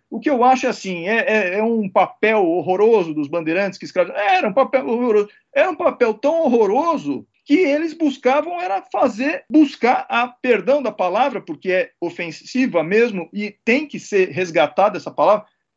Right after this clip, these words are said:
a propriedade, né? Era coisa, o negro escravo era um semovente, categoria jurídica de semovente, era equiparado a um animal.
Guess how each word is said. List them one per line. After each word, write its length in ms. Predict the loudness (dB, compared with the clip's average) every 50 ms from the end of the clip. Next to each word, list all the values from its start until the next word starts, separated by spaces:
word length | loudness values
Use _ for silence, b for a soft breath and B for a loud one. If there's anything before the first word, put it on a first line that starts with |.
| _ _ _ _ _ _ _ _ -4
a 160 | -2 -2 -2
propriedade, 1080 | -4 _ -8 -6 -6 -6 -4 -4 -4 -2 0 2 2 4 4 2 0 0 -8 -12 -8 -4
né? 240 | -4 -2 -2 -4 -6
Era 300 | -6 -2 -2 -2 -2 -4
coisa, 640 | -6 _ -4 -2 -2 -2 -2 -2 -2 0 2 2 2
o 160 | 2 0 -2
negro 640 | -2 -2 -2 -2 -2 -2 0 0 0 0 -2 -4 -8 _ _ _ _ _ _ -14
escravo 680 | -12 -10 -10 -8 -2 2 4 4 4 4 2 0 -4 -8 -4
era 180 | -2 0 2
um 120 | 2 0 -2
semovente, 920 | -4 -6 -2 0 2 2 2 2 -2 -2 -2 -2 -4 -4 -4 -8 -6 -2
categoria 640 | 0 0 0 0 -2 0 2 4 4 4 2 0 -4
jurídica 480 | -4 -4 -6 -4 -4 -6 -6 -6 -6 -6
de 60 | -6
semovente, 520 | -4 -2 0 2 2 2 2 0 0 0
era 100 | -2 -2
equiparado 500 | -2 -4 -4 0 2 4 4 4 4 2
a 40 | 0
um 40 | -2
animal. 580 | -2 -2 -2 -2 0 2 2 0 0 -4 -6